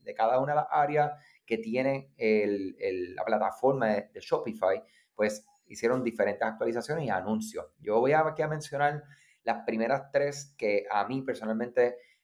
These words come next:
me llamaron muchísimo la atención. Una siendo lo que podamos,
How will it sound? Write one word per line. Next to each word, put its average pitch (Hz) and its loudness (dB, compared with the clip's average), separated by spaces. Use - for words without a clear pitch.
me 110 -2
llamaron 110 2
muchísimo 117 -2
la 113 4
atención. 143 0
Una 131 -2
siendo 135 0
lo 107 0
que 104 -2
podamos, 107 -2